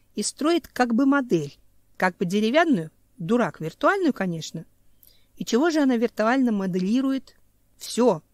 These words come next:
климат, ландшафт, флору, фауну, всё. Надеваешь шлем виртуального погружения, втыкаешь вилку в задницу и оказываешься в прошлом, да?» — хихикнул Семён и подумал, что дорожный недосып и выпитая водка начинают давать себя знать.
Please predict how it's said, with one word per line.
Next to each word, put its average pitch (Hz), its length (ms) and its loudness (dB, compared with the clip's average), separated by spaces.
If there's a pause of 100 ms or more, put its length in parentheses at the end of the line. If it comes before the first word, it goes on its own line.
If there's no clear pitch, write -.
климат, 254 540 -2
ландшафт, 185 580 -2
флору, 214 460 2
фауну, 214 480 0
всё. 190 400 0 (560)
Надеваешь 247 440 2
шлем 220 420 -2
виртуального 190 560 -4
погружения, 262 760 -4 (720)
втыкаешь 185 540 -2
вилку 165 260 -4
в 160 80 -8
задницу 285 480 0
и 180 100 -6
оказываешься 214 680 -2
в - 60 -20
прошлом, 165 440 -4
да?» — 190 160 0 (640)
хихикнул 175 440 -6
Семён 214 380 -4 (500)
и 214 80 -6
подумал, 254 400 0
что - 200 -6
дорожный 202 420 -2
недосып 180 520 -6
и - 20 -4
выпитая 185 440 -6
водка 233 280 -6
начинают 214 500 -8
давать 180 300 -8
себя 180 260 -10
знать. 156 400 -12